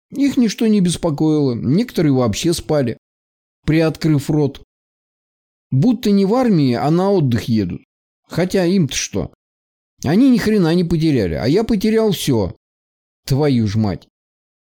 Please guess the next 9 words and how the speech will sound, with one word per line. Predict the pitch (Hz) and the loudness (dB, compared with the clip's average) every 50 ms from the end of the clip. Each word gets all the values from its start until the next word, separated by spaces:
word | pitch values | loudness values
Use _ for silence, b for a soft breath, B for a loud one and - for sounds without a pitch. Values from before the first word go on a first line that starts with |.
| _ _ _ _ - | _ _ _ _ -14
Всё, | - - - 233 226 | -10 -4 0 0 0
что | 156 - - 147 147 | 0 -2 -2 0 0
нажито | 156 185 185 180 165 165 135 143 | 2 2 2 0 0 0 0 0
непосильным | 135 135 131 135 139 143 143 - 190 170 165 156 147 135 | 0 0 0 0 0 -2 0 0 0 0 2 2 2 2
трудом. | - 147 147 143 127 110 92 | 2 0 0 2 0 0 0
Машина | 85 85 113 160 170 - - 180 180 175 170 160 156 | 0 0 0 0 -2 0 0 2 2 2 2 2 2
импортная — | 147 131 110 131 123 110 - 131 120 117 110 104 | 2 2 0 0 -2 -2 -2 -2 0 0 0 0
одна | 101 101 110 110 110 107 | 0 0 0 0 0 -2
штука. | - - - 143 143 143 180 170 185 180 | -4 -4 -4 -4 -2 -2 -2 -4 -4 -6